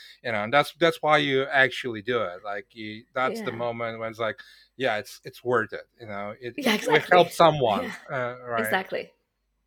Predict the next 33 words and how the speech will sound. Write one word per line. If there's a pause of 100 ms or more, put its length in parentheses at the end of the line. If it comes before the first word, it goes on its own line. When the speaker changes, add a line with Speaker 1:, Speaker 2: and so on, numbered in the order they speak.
(560)
Speaker 2:
And
that's
all
that's
about,
to,
to
help
people
and, (560)
um, (300)
you
know, (180)
make
sure
that, (1040)
um,
it's,
it's (100)
a (100)
nice
experience
for
everybody,
for
us
as
well.
I
mean,
it's,
it's
always,